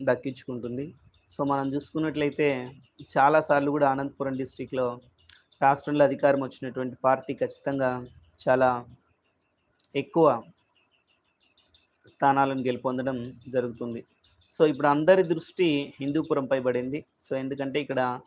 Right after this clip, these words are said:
హిందూపురం నుంచి ఎమ్మెల్యేగా బాలకృష్ణ గారు మూడవసారి నిలబడుతున్నారు. So, ఇటువంటి తరుణంలో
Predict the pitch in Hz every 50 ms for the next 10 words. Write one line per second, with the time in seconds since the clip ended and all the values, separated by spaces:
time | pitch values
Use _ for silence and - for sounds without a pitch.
0 | _ _ _ _ _ _ - 135 139 143 147 139 139 139 139 139 139 139 - -
1 | 131 131 131 135 139 139 131 131 131 127 123 123 123 123 127 131 135 143 139 143
2 | 143 - - 135 135 135 135 135 131 123 120 123 127 127 135 135 131 - - 135
3 | 127 123 127 127 120 120 127 127 131 131 131 131 127 127 127 127 123 120 120 120
4 | 120 139 - - _ _ _ _ _ _ _ _ - - 147 147 143 143 147 143
5 | 170 165 170 170 170 160 165 156 143 147 147 147 147 143 147